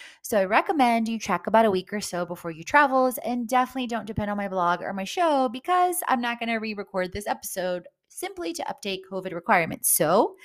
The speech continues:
if you're traveling, make sure you're taking responsibility.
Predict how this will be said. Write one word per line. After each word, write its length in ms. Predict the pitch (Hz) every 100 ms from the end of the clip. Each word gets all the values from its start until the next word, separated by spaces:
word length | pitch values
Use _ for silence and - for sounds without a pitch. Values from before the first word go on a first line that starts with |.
| - _
if 80 | -
you're 80 | 170
traveling, 480 | 170 151 220 330 453 _ _ _ 185
make 160 | 175
sure 440 | - - 175 165 170
you're 200 | 196 208
taking 380 | 208 185 254
responsibility. 880 | 254 254 233 247 339 453 403 349 339